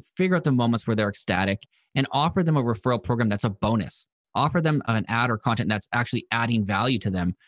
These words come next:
You know, if I love your fitness app and I just completed my fitness goal for the week, I wanna boast about it.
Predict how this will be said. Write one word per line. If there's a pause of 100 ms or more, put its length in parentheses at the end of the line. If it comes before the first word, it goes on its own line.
(160)
You
know,
if
I
love
your
fitness
app (300)
and
I
just
completed
my
fitness
goal
for
the
week, (320)
I
wanna
boast
about
it.